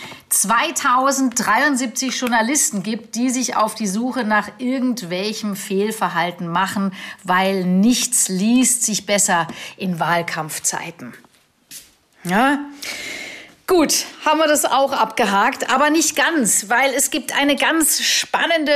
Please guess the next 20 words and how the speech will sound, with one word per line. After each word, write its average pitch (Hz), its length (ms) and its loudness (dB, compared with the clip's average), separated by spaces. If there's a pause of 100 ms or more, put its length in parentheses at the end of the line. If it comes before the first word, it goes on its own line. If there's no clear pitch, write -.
(520)
Studie 285 580 2 (480)
im 214 680 -4 (120)
Zusammenhang 214 720 2
mit 208 340 -2
McKinsey, 214 1000 0
die 196 100 -2
Unternehmensberatung. 202 840 -2
Da 190 80 -4
bewerben 190 360 -4
sich 202 200 -4
jedes 226 260 -2
Jahr 208 320 0
angeblich 240 640 -2
laut 190 260 -2
eigenen 208 360 -4
Angaben 214 580 -2 (460)
um 269 340 -2
die 247 180 -6
achtzigtausend 196 1300 -4
Leute. 175 720 -2